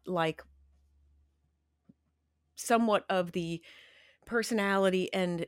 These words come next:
um, whatever you wanna call it, makeup, kinda like who,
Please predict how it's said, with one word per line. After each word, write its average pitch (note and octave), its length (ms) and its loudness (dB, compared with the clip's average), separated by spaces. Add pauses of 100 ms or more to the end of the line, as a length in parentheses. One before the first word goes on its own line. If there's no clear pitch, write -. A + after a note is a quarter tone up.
(100)
um, D#3+ 640 -4 (2000)
whatever F3 300 -2
you E3+ 80 -2
wanna D#3+ 120 -4
call D3+ 200 -2
it, - 80 -6
makeup, F#3 580 2
kinda G3+ 240 -2
like F3+ 540 -4 (1200)
who, G3+ 260 -2